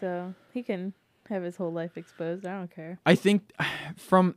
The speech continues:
Speaker 2: what Jacob texted me, which I'm assuming if he texted me these, he didn't do any research.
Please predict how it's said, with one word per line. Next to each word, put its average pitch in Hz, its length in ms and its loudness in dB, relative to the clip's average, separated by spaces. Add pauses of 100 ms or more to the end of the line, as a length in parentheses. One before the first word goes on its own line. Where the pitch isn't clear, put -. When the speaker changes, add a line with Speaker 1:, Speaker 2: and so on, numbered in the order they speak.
(140)
Speaker 2:
what 170 260 8
Jacob 165 480 8
texted 123 540 2
me, 117 400 -4 (340)
which 143 560 6
I'm 143 220 8
assuming 196 840 4
if 151 180 6
he 165 160 4
texted 151 520 2
me 135 180 6
these, 117 440 0
he 151 140 2
didn't 139 640 4
do 143 220 8
any 127 260 6
research. 117 880 0